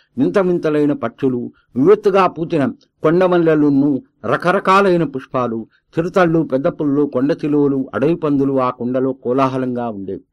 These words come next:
పెనుగొండకు ఊరి బయట ఉన్న బాబయ్య చెరువే జలాధారం.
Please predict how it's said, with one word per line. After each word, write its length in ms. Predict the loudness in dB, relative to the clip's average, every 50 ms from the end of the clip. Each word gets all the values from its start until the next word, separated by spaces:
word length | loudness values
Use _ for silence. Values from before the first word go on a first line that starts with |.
| _ _ _ _ _ _ _ 0
పెనుగొండకు 500 | 2 2 4 4 4 4 2 2 0 0
ఊరి 220 | 0 2 2 2
బయట 260 | 4 4 4 4 2
ఉన్న 220 | 0 0 0 0 0
బాబయ్య 420 | 0 0 0 0 2 2 0 0 -2 -2 -2
చెరువే 280 | -2 0 0 -2 0
జలాధారం. 600 | 0 -2 -2 -2 -2 -2 -2 -4 -6 -10 -12 -16